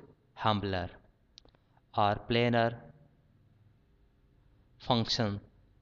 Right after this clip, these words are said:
of the literature also truth, truth to the fact there is the essence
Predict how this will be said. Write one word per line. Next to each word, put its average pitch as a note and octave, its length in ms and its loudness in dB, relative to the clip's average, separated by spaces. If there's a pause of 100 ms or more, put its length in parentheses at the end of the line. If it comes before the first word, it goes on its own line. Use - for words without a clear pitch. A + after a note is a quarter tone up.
(300)
of G#2+ 260 0
the A2 100 0
literature B2+ 600 0 (140)
also G2+ 480 0
truth, - 500 -6 (460)
truth E3 320 -2 (720)
to C#3+ 180 2
the A#2+ 220 0
fact A#2+ 480 0
there A2 320 0 (140)
is C3 200 2
the A#2 260 -2 (560)
essence G#2+ 560 -2